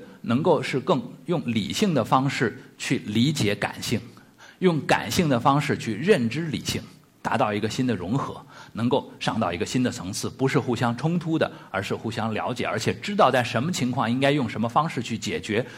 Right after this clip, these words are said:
这样使我们的人类能力能够被充分释放出来。有了这样一个推理，对吧？我们说人类是指数级增长的，在三个领域里都有了巨大的变化。现在我们就能触及到一个可以说是世界性的难题了。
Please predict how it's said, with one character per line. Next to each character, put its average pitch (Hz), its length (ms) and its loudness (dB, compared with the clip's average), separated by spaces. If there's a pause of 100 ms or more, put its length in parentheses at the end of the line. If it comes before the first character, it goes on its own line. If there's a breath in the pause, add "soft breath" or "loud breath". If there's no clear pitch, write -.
(140 loud breath)
这 160 80 2
样 127 100 4
使 113 160 -4
我 101 120 -2
们 92 100 -6
的 92 80 -2
人 95 140 0
类 120 100 2
能 95 260 -2
力 117 200 0 (180 loud breath)
能 104 140 -4
够 113 80 2
被 110 100 2
充 117 160 -4
分 110 140 0
释 - 120 -4
放 95 220 -2
出 - 120 -12
来。 90 120 -8 (640 loud breath)
有 127 180 2
了 151 100 6
这 170 180 -2
样 165 200 6
一 120 80 4
个 131 100 4
推 135 260 6
理， 113 180 2 (200 loud breath)
对 117 80 2
吧？ 113 160 8
我 98 140 2
们 104 100 -2
说 123 200 4
人 113 180 6
类 143 160 4
是 117 140 -4
指 104 180 -10
数 135 140 0
级 120 120 2
增 170 240 0
长 92 240 4
的， 110 200 4
在 139 120 0
三 170 240 2
个 165 120 6
领 101 180 2
域 123 160 2
里 101 160 0
都 123 100 -4
有 127 120 2
了 107 100 -4
巨 151 160 -4
大 143 160 4
的 151 80 0
变 156 260 4
化。 139 300 0 (320 loud breath)
现 143 240 6
在 131 160 6
我 95 140 -6
们 104 80 -2
就 113 100 -2
能 113 220 0
触 202 260 2
及 104 180 -2
到 107 200 6
一 92 160 0
个 113 200 6 (400 loud breath)
可 - 140 4
以 135 140 6
说 131 160 2
是 127 100 0
世 226 260 2
界 160 240 6
性 120 240 4
的 101 200 2
难 92 200 0
题 - 180 -2
了。 92 140 0